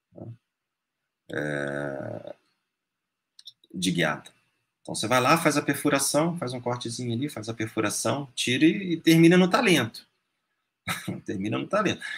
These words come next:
Gente, a, a pior parte pra gente que faz implante, não sei vocês, mas sempre foi pra mim, é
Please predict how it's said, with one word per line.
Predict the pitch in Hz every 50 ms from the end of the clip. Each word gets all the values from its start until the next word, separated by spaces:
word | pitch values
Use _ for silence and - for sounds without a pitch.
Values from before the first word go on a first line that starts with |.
| - - -
Gente, | - - 202 220 - 139
a, | 127
a | - - - -
pior | - - 147 190 320 311 - -
parte | - 120 117 113 113 - - - -
pra | - - - - 170
gente | 151 - 71 76 90 123 165 185 180 180 - -
que | - - -
faz | - - 160 156 156 147
implante, | 143 143 _ - - - - - 165 185 180 175 - -
não | - - _ _ _ _ _ -
sei | - - 98
vocês, | 117 233 269 - - 156 117 -
mas | 85 85 82
sempre | - - 117 117 -
foi | - 165 165
pra | 180 226 233
mim, | 220 110 101 190 - _ _ _ _ -
é | - - - - -